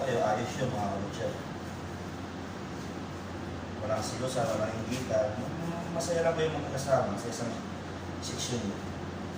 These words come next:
Yan ang pinaka-the best, mga kabutcher. Kasi pag parang nag-ano kayo, parang competition,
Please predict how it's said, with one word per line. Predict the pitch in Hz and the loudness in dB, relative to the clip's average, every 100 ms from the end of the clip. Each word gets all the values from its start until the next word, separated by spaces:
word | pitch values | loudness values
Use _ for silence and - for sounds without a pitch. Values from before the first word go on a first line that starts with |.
| - - - - - - - 107 | -6 -6 -6 -6 -6 -6 -4 -2
Yan | 113 | -2
ang | 110 | 0
pinaka-the | 113 110 110 104 | 0 0 0 0
best, | 110 104 104 | 0 -2 -2
mga | 101 95 | -2 -2
kabutcher. | 95 - - 98 90 90 - - - - - - - 90 | -4 -4 -4 -4 -4 -6 -6 -6 -6 -6 -6 -6 -6 -4
Kasi | 120 117 | -2 -2
pag | - - | -2 -2
parang | 107 107 110 113 | 2 4 4 4
nag-ano | 110 110 - - | 6 6 6 4
kayo, | 120 123 117 - | 4 6 4 2
parang | 110 110 | 0 0
competition, | 120 - 120 120 117 - | 0 -2 0 0 0 -2